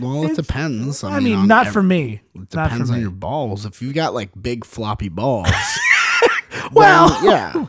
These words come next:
Speaker 2: <laughs> uh, mine are like a, mine are like a, a nice Ziploc bag. I also learned too that, um,
Speaker 1: <laughs> Nice
Speaker 2: all the,
Speaker 1: Ziploc bag.
Speaker 2: uh, uh, is it sem-, seminiferous tubes that are in the testes, the little, like, the little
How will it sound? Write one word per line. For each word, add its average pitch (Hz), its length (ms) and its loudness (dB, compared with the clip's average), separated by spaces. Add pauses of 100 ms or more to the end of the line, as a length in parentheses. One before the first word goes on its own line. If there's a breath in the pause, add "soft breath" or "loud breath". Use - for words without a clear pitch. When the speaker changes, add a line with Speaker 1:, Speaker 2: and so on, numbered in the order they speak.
Speaker 2:
<laughs> - 320 0
uh, - 1040 -4
mine 311 220 0
are 254 60 0
like 208 180 -2
a, 147 180 0
mine 220 200 -6
are 202 60 -4
like 156 140 -6
a, 123 140 -8
a 139 80 -8
nice 110 260 -10
Ziploc 107 340 -14
bag. 107 180 -8
I 165 60 0
also 247 300 2
learned 160 280 0
too 123 300 -4 (460 loud breath)
that, 151 280 2 (200)
um, 139 600 2
Speaker 1:
<laughs> - 300 -14
Nice 98 560 -6
Speaker 2:
all 190 180 8
the, 202 220 4
Speaker 1:
Ziploc - 80 -20
bag. 160 320 2
Speaker 2:
uh, 147 60 -4
uh, 147 80 0 (100)
is 156 140 2
it 156 120 -4
sem-, 196 260 0
seminiferous 170 1000 -2
tubes 247 400 -4
that 160 120 -2
are 147 80 0
in 139 120 -2
the 139 80 -2
testes, 185 400 -6
the 175 80 -12
little, 117 240 -8
like, 113 180 -10
the - 80 -14
little 120 240 -8